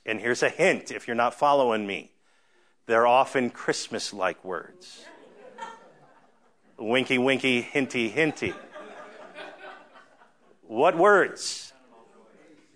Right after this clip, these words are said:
Joy is one of those. I heard that. Peace is one of those.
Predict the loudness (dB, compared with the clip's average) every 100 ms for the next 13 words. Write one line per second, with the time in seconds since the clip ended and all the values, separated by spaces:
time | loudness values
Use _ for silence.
0 | -4 4 8 10 8 6 4 6 6 6
1 | 6 6 4 -4 -14 -2 0 4 4 6
2 | 4 4 -2 -20 -20 -4 2 4 4 2
3 | 2 2 4 4 6 4 2 -2 -12